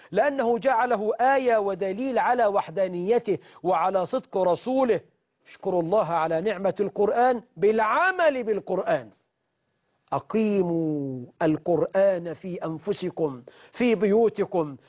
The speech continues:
في مكاسبكم، في زواجكم، في أفراحكم، في أحزانكم، في رضاكم، في غضبكم،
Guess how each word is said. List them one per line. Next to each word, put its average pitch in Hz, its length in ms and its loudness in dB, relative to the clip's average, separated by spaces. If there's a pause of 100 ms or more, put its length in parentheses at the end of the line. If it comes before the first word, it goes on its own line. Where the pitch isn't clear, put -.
(140)
في 262 260 0
مكاسبكم، 208 1000 0 (180)
في 294 200 2
زواجكم، 226 760 0
في 277 260 -4
أفراحكم، 226 680 -2 (220)
في 302 180 -2
أحزانكم، 240 760 -2
في 277 240 -2
رضاكم، 262 640 2
في 285 240 -2
غضبكم، 262 840 0